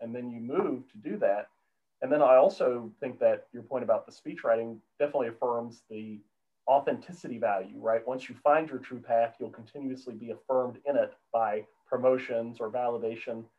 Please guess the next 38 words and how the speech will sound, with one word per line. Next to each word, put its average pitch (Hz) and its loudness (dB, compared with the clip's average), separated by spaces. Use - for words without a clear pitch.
Some, - -6
sometimes 175 2
that 135 2
external 135 0
validation, 117 2
where 113 6
I - 4
have 127 -2
to 120 -6
remind 120 0
my 127 2
students, 117 -12
"Focus 175 4
on 170 8
the 147 0
content 180 2
and 131 -4
the 113 -8
grades 131 -4
will 113 -8
follow." 139 6
Some 143 0
of 139 0
them 131 -6
are 117 -2
so 170 0
interested 147 -8
in 127 -4
the 117 -4
outcome 196 4
that 131 -2
they 170 -2
don't 147 2
look 147 0
at 131 -2
the, 123 -8
the 113 -16
tools 160 -4